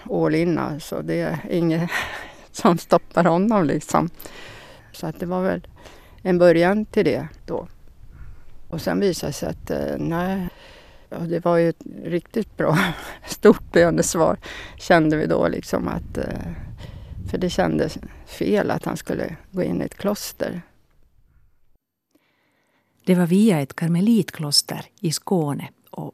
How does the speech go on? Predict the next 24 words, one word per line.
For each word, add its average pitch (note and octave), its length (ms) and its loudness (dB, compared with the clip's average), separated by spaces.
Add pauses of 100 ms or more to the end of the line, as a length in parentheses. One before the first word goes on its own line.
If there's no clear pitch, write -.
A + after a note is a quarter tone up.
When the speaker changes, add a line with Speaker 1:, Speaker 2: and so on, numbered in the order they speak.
Speaker 2:
via F#3+ 360 2
det C#3 100 -6
katolska F#3+ 600 -2
prästseminariet C#3+ 920 -2
i G3 60 4
Uppsala D3 600 -2 (960)
som E3+ 460 2
Gustav C#3+ 380 -4
kom D3 220 -8
fram E3 280 -2
till C3+ 180 -10
att - 260 -12 (160)
han F#3 160 0
behöver F#3 560 2 (400)
någonting G3+ 480 0
mera E3 260 0
krävande C3+ 680 -2
och, C#3 220 -14 (380)
som C#3 220 -6
han D3 140 -4
säger, C#3+ 440 -2 (420)
lite F#3+ 300 2
mera D3 300 -2
uppstyrt. - 760 -2